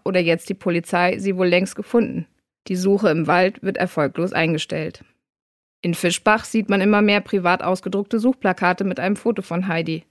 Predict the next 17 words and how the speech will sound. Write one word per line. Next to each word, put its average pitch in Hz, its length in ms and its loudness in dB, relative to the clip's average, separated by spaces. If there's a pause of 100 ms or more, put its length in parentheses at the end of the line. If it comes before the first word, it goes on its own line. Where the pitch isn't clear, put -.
(100)
Durch 185 220 0
ihren 175 200 4
Job 180 220 2
als 180 160 -2
Postbotin 202 720 0
kennt 202 240 0
sie - 80 -2
im 185 180 -2
Ort 165 220 -2
fast - 280 -6
jeder. 185 380 0 (920)
Die 202 80 -2
Betroffenheit 202 640 2
der 190 80 2
Bevölkerung 185 600 -2
ist 185 120 -6
groß. 180 440 -2